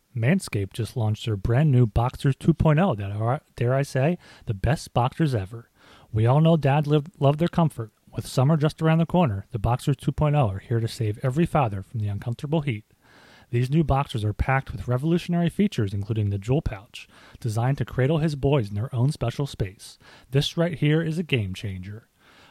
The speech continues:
Whether he's mowing the lawn, taking out the trash, or golfing in the sun, these moisture-wicking boxers breathe without breaking a sweat.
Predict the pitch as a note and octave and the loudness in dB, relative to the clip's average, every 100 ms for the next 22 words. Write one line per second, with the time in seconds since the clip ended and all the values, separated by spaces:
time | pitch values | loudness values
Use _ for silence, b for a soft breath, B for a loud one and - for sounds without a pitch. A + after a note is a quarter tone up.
0 | b A#2 A#2 A#2+ A#2 A2+ B2+ E3+ G3 F3+ | b 0 0 0 0 4 4 4 2 4
1 | D#3+ D#3+ E3+ - - C#3+ D3 D3 E3 - | 4 4 0 -4 -6 -2 0 0 -2 0
2 | B2 B2 - - A#2+ G2 A#2 A2+ D#3 D3 | 2 2 -2 -4 -4 0 -2 0 0 0
3 | D3+ - D3+ F#2+ G2 b b b - A#2+ | 0 2 0 0 -8 b b b -2 -2
4 | A#2 G#2+ C#3+ - D3+ D3 - D3 C3 C3+ | 0 0 0 0 -4 -4 -4 -2 -2 -2
5 | - F#2+ F#2 A#2+ A2 A#2+ - G#2+ A2+ A2 | -6 -10 -8 -6 -2 -2 -4 -10 -10 -8
6 | - A2+ - D3+ E3 - G2 | -8 -6 0 0 0 -2 -8